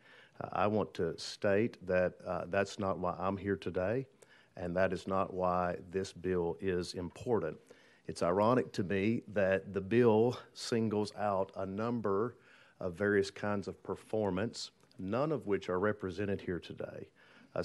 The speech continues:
outside of the L G B T Q community. Uh, this is a bill that is about common sense. What we are saying is that children should not be sexually exploited. And the debate comes down to one central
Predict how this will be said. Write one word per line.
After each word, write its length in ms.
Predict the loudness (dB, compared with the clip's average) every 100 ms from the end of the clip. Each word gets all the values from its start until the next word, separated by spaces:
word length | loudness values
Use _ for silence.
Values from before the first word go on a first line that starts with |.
| -6 -2
outside 480 | 0 0 0 0 2
of 80 | 0
the 120 | 0
L 140 | 0
G 160 | 0 -4
B 180 | -4 -6
T 200 | -6 -8
Q 400 | -6 -4 -4 -6
community. 760 | -4 -2 2 0 0 -6 -12 -12 -20 -20 -20 -16 -6
Uh, 140 | -4 -4
this 480 | 4 6 6 4 -2
is 200 | 0 0
a 120 | -2
bill 680 | -2 2 4 4 4 0 -2 -2
that 140 | -2
is 240 | 2 2 0
about 420 | 2 4 2 -2
common 560 | -2 0 2 0 -2 -8
sense. 760 | -12 -8 -6 -6 -8 -14 -16 -16 _ -20 -20 -20 -2
What 220 | 2 2
we 220 | 4 4 6
are 120 | 4
saying 720 | 0 0 0 0 0 -2 -4
is 220 | -4 -4
that 220 | -4 -6 -6
children 800 | -2 0 0 -2 -4 -4 -8 -12
should 280 | -8 -4 -2
not 320 | 0 0 0
be 120 | -4 -2
sexually 800 | 2 2 2 2 2 2 0 -4
exploited. 840 | -8 -8 -4 0 0 0 -6 -14 -20 -20 -20 -18 -14 -8
And 220 | -4 -2
the 80 | -2
debate 680 | -2 -4 2 4 4 0 -4
comes 280 | -4 -2 -2
down 240 | 0 0 0
to 120 | 0
one 240 | 4 4
central 440 | 4 0 0 -2